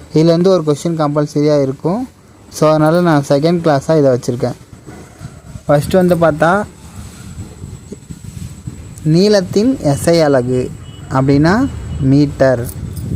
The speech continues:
நிறையின் எஸ் ஐ அலகுனா கிலோகிராம்.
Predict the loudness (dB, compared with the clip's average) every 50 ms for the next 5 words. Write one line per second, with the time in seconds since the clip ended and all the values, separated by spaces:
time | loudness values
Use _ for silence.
0 | -6 -6 -6 -8 -6 -6 -6 -6 -6 -6 -6 -4 -2 2 2 4 4 4 4 4
1 | 4 2 2 0 0 -2 -2 -2 0 0 0 0 2 2 2 4 4 4 2 2
2 | 2 0 0 0 -2 -2 -4 -8 -10 -12 -12 -12 -10 -10 -8 -2 2 4 4 6
3 | 4 4 2 2 2 2 2 2 0 -2